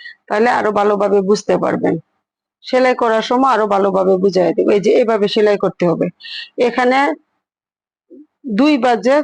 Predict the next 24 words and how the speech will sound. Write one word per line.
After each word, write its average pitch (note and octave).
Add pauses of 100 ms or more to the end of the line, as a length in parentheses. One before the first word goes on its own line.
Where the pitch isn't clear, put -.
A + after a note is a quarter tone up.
চারটা C#4
পার্ট G3
আছে, -
এখানে G#3 (1500)
চারটা C4
পার্ট B3
আছে। C4+ (1040)
তো A#3 (480)
কল্লিরও C4+
চারটা B3
টুকরা A#3
আছে, A3+ (220)
চারটার B3
সাথে C4+
আমি C4+
চারটা A3+
জয়েন G3
করব। F#3 (1500)
তো -
কল্লি C4
কাটা A#3+
শেষ। C4+ (1400)
এখন B3
আমি B3+